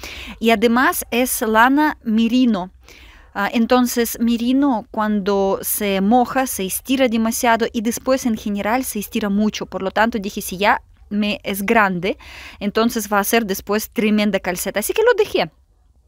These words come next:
Y este calcetín lo había tejido ya este año dentro de nuestro reto de calcetas.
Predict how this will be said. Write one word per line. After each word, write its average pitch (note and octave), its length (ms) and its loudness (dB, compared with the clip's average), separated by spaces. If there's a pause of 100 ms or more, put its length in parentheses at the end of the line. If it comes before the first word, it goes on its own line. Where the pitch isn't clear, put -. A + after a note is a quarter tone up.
(300)
Y A#3+ 240 0
este G#4+ 280 2
calcetín A3 640 -4 (460)
lo A#3 200 6
había A#3+ 300 4
tejido C#4 360 -2
ya B3+ 200 2
este C#4 320 -4
año G#3+ 340 0
dentro A3+ 480 0
de A3 120 2
nuestro G#3+ 460 -2
reto G#3+ 260 -2
de F#3+ 120 -6
calcetas. F#3+ 720 0